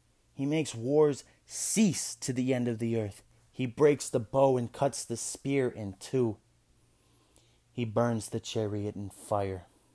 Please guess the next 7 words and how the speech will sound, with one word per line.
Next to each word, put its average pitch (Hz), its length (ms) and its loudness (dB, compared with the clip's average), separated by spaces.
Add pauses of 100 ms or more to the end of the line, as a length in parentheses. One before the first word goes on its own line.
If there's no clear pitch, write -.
(1700)
Be 135 200 0
still 113 680 0 (360)
and 107 160 -6
know 110 200 0
that 101 240 -2 (100)
I 101 440 -2 (200)
am 95 360 -6